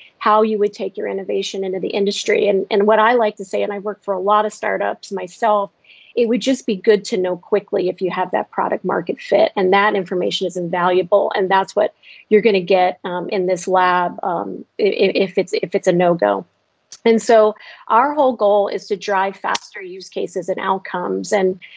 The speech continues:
and that's why Larry brought us in to manage it, because, you know, there's a lot going on, there's a lot of innovation, and we're trying to keep it managed, m-, you know, manageable and, and tolerable.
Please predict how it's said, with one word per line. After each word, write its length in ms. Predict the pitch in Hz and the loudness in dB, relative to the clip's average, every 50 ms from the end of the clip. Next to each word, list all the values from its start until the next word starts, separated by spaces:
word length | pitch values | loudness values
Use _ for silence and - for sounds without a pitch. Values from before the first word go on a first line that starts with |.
| - _ - | -20 _ 0
and 120 | - 214 | 2 4
that's 220 | 226 233 247 233 - | 4 2 2 2 2
why 140 | 240 220 220 | 2 4 4
Larry 280 | 214 214 214 214 214 | 4 4 4 4 2
brought 260 | 208 214 220 202 202 | 2 0 -2 -2 -2
us 140 | 208 214 - | -2 -4 -4
in 140 | - 214 202 | -4 -4 -4
to 60 | 190 | -2
manage 420 | 190 190 196 202 202 208 208 185 - | -2 -2 -2 0 0 0 -2 0 -2
it, 180 | 190 - - | -2 -2 -2
because, 300 | - 214 170 - 254 190 | -4 -6 -2 -2 -2 0
you 60 | 208 | 0
know, 100 | 202 196 | 0 2
there's 160 | 180 196 190 180 | 2 2 0 0
a 60 | 180 | 0
lot 340 | 185 196 202 208 220 220 - | 0 2 4 4 4 2 0
going 280 | 233 220 214 208 202 | 0 0 2 0 0
on, 180 | 196 196 190 190 | 0 0 0 -2
there's 140 | 185 170 170 | -4 -6 -8
a 40 | 196 | -2
lot 280 | 190 202 202 208 220 | 2 4 4 6 4
of 80 | 220 196 | 4 2
innovation, 580 | 214 208 208 202 190 190 190 185 185 - 214 196 | 0 -2 -2 -2 -2 -4 -6 -4 -4 -6 -6 -6
and 140 | 190 190 190 | -6 -2 2
we're 160 | 202 220 233 | 4 4 4
trying 320 | 233 - 240 220 208 202 | 4 2 0 0 0 -2
to 60 | 190 185 | -4 -4
keep 300 | - - - 220 220 - | -8 -10 -10 -10 0 4
it 180 | 220 208 - - _ - _ - _ _ _ | 4 4 4 2 _ -12 _ -20 _ _ _
managed, 760 | 214 208 208 208 214 226 226 226 240 240 220 - - - - - - | 4 6 6 8 8 6 6 6 4 4 2 0 -6 -8 -10 -8 -4
m-, 140 | - 220 208 - | -2 -2 -2 -2
you 140 | - 202 214 | 0 0 0
know, 100 | 196 190 | 2 2
manageable 680 | 196 196 202 202 196 208 208 214 233 208 226 220 214 - - | 2 2 2 2 2 2 2 2 2 2 4 2 2 2 0
and, 200 | - 202 190 - | -2 -2 -2 -2
and 180 | - 208 202 - | -2 -2 -2 -2
tolerable. 680 | - - 196 190 196 196 196 190 180 202 - 143 - | -2 0 2 2 4 2 2 0 0 0 -2 -2 -2